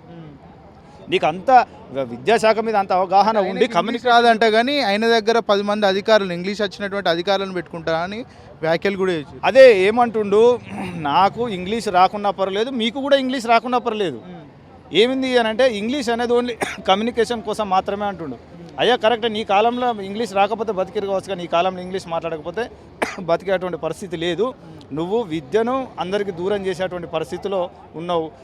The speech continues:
Speaker 1: నీకేంది, నువ్వు స్టాన్ఫర్డ్ అంటావు, ఆక్స్ఫర్డ్ అంటావు, ఆ తర్వాత ఎకనామిక్స్ అంటావు. స్టాన్ఫర్డ్కు, ఆక్స్ఫర్డ్కు, ఎకనామిక్స్కి ఏమైనా సంబంధం ఉంటుందా అసలు? ఎకనామిక్స్ యూనివర్సిటీ ఎక్కడైనా ఉందా? <coughs> ఈయన మాటలనే నేను, నేను ఇవ్వాల. స్టాన్ఫర్డ్ యూనివర్సిటీ ఉంది, ఆక్స్ఫర్డ్ యూనివర్సిటీ ఉంది, అంటే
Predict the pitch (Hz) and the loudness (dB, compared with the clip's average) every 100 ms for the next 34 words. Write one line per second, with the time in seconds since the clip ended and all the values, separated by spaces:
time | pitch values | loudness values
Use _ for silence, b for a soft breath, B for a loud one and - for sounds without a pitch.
0 | - 156 202 214 214 202 196 185 196 180 | -10 -4 -2 -2 -2 -4 -6 0 0 2
1 | 202 196 196 202 180 190 - 208 196 190 | 2 2 0 2 2 2 0 0 0 0
2 | 233 208 196 202 208 214 196 196 185 - | -2 2 0 2 0 0 0 -2 -4 -10
3 | 127 107 - 160 - B B - - 135 | -12 -12 -18 -20 -20 B B -18 -6 -4
4 | 170 202 214 214 190 180 - 208 202 196 | 0 0 0 2 2 2 2 0 2 0
5 | 196 190 196 196 - 208 190 175 175 180 | 0 0 -2 -4 -4 -4 -2 -2 -2 -2
6 | 202 202 196 190 190 220 220 - - - | 0 -2 -2 -2 -2 -4 -12 -16 -20 -20
7 | - - - - 139 180 226 240 226 226 | -20 -20 -20 -8 -2 4 6 4 0 -4
8 | 226 214 220 185 196 208 202 196 196 214 | -2 0 0 0 -2 4 4 4 -2 4
9 | 208 - - - - - - - 190 196 | 4 4 -6 -20 -20 -8 -6 -6 -2 0
10 | 220 202 202 233 233 226 220 208 196 185 | 2 4 4 6 6 4 2 0 -2 -2
11 | 165 131 117 - - 135 156 190 190 220 | -2 -2 -6 -12 -20 -4 2 2 2 0
12 | 208 214 208 214 208 180 180 202 202 190 | 0 0 -2 -4 0 2 2 0 -2 -2
13 | 190 196 220 214 | -4 -6 -4 -2